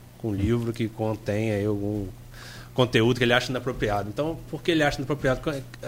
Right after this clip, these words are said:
Aí a discussão com Sana, é, como a Luiz falou, tem opiniões fortes e conhece o assunto também, e ela é presidente da Fundação Municipal de Infância e Juventude, né? E o, a alegação do Crivella foi de proteger os jovens, proteger o,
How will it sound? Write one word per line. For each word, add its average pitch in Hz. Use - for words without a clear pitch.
Aí 156
a 175
discussão -
com 151
Sana, 156
é, 113
como 117
a 117
Luiz 117
falou, 110
tem 113
opiniões 107
fortes 127
e 98
conhece 104
o -
assunto 104
também, 117
e 101
ela 104
é 101
presidente 104
da 101
Fundação 98
Municipal 95
de 92
Infância 98
e -
Juventude, 127
né? 123
E 107
o, 123
a 117
alegação 123
do 135
Crivella 131
foi 151
de 143
proteger 139
os 127
jovens, 120
proteger 107
o, 117